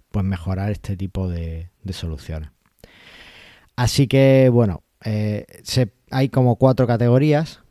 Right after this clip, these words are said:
eh, ideas orientadas a la tecnificación en los negocios comerciales con venta presencial, por ejemplo, que es el caso en el que tienes tu tienda física y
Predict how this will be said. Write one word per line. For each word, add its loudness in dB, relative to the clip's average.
eh, -6
ideas -2
orientadas -2
a -4
la -6
tecnificación -6
en 0
los -2
negocios -4
comerciales -4
con -6
venta -6
presencial, -6
por -16
ejemplo, -10
que -8
es -8
el -8
caso -4
en 0
el -6
que -8
tienes -6
tu -10
tienda -4
física -6
y -6